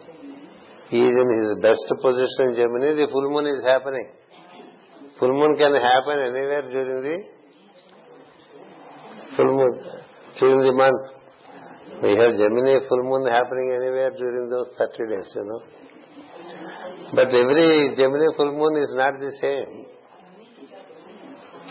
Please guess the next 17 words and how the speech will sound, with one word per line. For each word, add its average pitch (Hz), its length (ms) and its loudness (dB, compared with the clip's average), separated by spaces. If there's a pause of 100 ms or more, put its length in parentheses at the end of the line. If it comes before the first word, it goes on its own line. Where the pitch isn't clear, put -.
(640)
That's 101 180 -2
what 123 160 6
I 127 160 4
said 123 240 4
in 117 240 0
the 110 40 -2 (120)
very 113 160 -2
beginning. 113 400 -4 (1040)
Every 110 300 2
day 131 180 6
is 120 120 4
not 120 280 4
Sunday. 101 560 -4 (2000)
Nothing 117 400 4
happens 139 560 4
in 123 80 -2
creation 120 800 -2